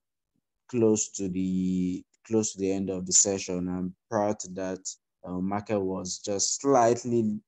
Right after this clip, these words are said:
um, lower, but with the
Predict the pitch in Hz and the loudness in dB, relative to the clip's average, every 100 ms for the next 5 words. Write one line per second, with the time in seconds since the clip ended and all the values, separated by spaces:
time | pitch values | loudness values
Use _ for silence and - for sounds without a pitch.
0 | 104 98 95 92 90 90 _ _ 95 98 | -4 -2 -2 -4 -6 -8 _ _ -6 0
1 | 107 104 98 92 120 - - 95 95 95 | 2 4 2 0 -4 -12 -8 -4 -2 -4
2 | 95 98 98 98 98 98 | -6 -6 -6 -6 -6 -10